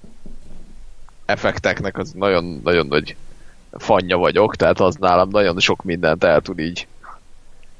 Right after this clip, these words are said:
el tud fedni, vagy, vagy nem, nem veszem problémának, tehát nyilván egy próbababát rántottak be, és nyilván látom, hogy egy, egy próbababa, csak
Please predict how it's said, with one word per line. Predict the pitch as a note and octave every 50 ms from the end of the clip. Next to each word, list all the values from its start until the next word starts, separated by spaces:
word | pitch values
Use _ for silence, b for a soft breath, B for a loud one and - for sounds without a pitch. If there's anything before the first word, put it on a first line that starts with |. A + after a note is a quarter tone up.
| - - -
el | - - F#2+
tud | - F#2 -
fedni, | - - - - - - E2 D#2+ D#2+ D#2 F#2
vagy, | G2 F2 E2+ E2 C#2 A#1+
vagy | C2 E2+ D#2 E2+ D#2 - - - - - - - - - - - - - - - - - - -
nem, | - E2+ D#2+ E2 D2+ - -
nem | G2+ F#2+ F2 E2 D#2 E2 E2+ D2+ F#2 A#2 A#2 - - -
veszem | - F2 - - F#2 E2 E2+ - F#2 - - - - - - - - - - - - - - - -
problémának, | - - G#2 G2 F2+ F#2 F#2 F#2 F#2+ F2 E2 E2 F2+ F#2+ G#2 -
tehát | - F#2 F2+ - - - - - E2+
nyilván | G2 A2 A2+ A2 F2+ E2 F2 E2+
egy | E2+ E2 -
próbababát | - - F#2 F2+ F2 E2+ D#2+ E2 E2 E2+ E2+ E2 E2 -
rántottak | F#2 D#2+ D#2 D#2 - F#2+ - - F2 F2
be, | E2+ E2
és | E2 D#2 -
nyilván | G2 F2+ E2+ D2 D2+
látom, | D2 C#2+ C#2+ - G#2 F2
hogy | D#2+
egy, | D#2 D#2+ D#2
egy | C#2 C#2
próbababa, | - - E2+ E2 D#2+ E2 E2 E2 E2 E2 D#2+ E2+
csak | - F2+ D#2+ - -